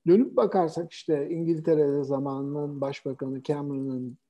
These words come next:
dahil yüzlerce kişinin dinlediğini ortaya çıkan News of the World gazetesini Murdoch kapatmak zorunda kalmıştı. Şimdi Habertürk'e bakıyoruz ki işte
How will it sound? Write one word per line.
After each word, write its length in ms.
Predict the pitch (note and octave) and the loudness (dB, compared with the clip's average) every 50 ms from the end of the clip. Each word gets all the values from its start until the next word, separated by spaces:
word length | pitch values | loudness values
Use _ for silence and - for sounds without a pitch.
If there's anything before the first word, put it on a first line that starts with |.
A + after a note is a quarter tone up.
| _ _ _ _ _ E3+ | _ _ _ _ _ -2
dahil 520 | C3 B2+ B2 A#2+ A#2+ C3 C3 C3 C3 C3 | -2 -2 0 -2 -2 -2 -4 -4 -6 -6
yüzlerce 800 | C3+ C#3+ D3 C#3+ C3 C3 B2+ B2+ C#3 D3+ D3+ C#3+ C3+ C3 A#2+ - | -6 -6 -6 -6 -6 -6 -4 0 2 2 2 2 0 -4 -8 -8
kişinin 520 | - - - C3 B2 B2 B2 B2 A#2+ A#2 | -12 -14 -12 -12 -12 -12 -12 -14 -12 -10
dinlediğini 600 | B2+ B2 B2 B2 B2+ B2 G#2 - C3 B2+ B2+ C3 | -10 -10 -10 -12 -14 -14 -10 -8 -8 -8 -6 -8
ortaya 340 | B2 A#2+ A#2 - - B2 A#2+ | -8 -10 -10 -10 -10 -10 -10
çıkan 400 | - - - C#3 C#3+ E3 F3+ - _ _ _ _ _ _ | -12 -12 -10 -8 -8 -8 -10 -12 _ _ _ _ _ _
News 260 | D3+ D3+ D#3 D3+ C3+ | 0 2 2 2 2
of 280 | D3+ D3+ C#3 C3+ B2+ B2+ - _ _ _ _ _ _ _ _ _ _ - - - - _ | 2 2 2 2 -2 -4 -8 _ _ _ _ _ _ _ _ _ _ -20 -20 -20 -20 _
the 60 | - C#3+ | -6 -4
World 420 | B2+ C3+ D3 D#3 C#3+ D3 D3+ - | 0 2 2 2 2 0 -4 -8
gazetesini 680 | A#2+ A#2 A#2 - A2+ A#2 - A#2+ A#2 - - D3+ G3 A3+ | -8 -8 -8 -10 -14 -12 -12 -14 -14 -12 -6 -2 2 4
Murdoch 580 | G3+ F#3+ G3+ G3 E3+ D#3+ E3 G#3 - - - | 4 4 4 4 2 0 0 -2 -2 -6 -4
kapatmak 500 | - D#3 D3+ E3+ E3+ - - A3 G3+ G3 | -4 -2 0 0 -2 -2 -2 -4 -4 -2
zorunda 400 | - D#3 B2 A2+ A2 A2+ F#2+ - | -2 -4 -4 -4 -6 -10 -12 -14
kalmıştı. 600 | - - G2 G#2+ G#2 A2 _ - - _ - D#3 _ _ _ _ _ _ _ _ _ _ _ | -14 -16 -16 -16 -16 -20 _ -20 -20 _ -20 -20 _ _ _ _ _ _ _ _ _ _ _
Şimdi 260 | - - F#3 G3+ G3 | -4 0 2 4 4
Habertürk'e 720 | E3+ F3+ F#3 G3+ G3+ F#3+ F#3+ - F3 E3+ - F3+ E3 D3 | 4 4 4 4 2 2 0 -2 -2 0 2 0 2 2
bakıyoruz 560 | D#3 C#3+ D3 - D3 C#3 C3 B2 A#2+ - - | 0 -2 -2 -4 -6 -6 -4 -4 -8 -10 -12
ki 320 | - - E3+ G3+ B3+ C#4 - - _ _ _ _ _ _ _ _ _ _ _ _ _ | -2 2 4 4 4 2 -4 -12 _ _ _ _ _ _ _ _ _ _ _ _ _
işte 760 | - F#3+ D3 - - - - D#3 C#3 C#3 C#3 C#3 C3+ C3+ C3+ | -14 -14 -12 -14 -12 -6 -4 -2 -2 -2 -4 -4 -4 -6 -6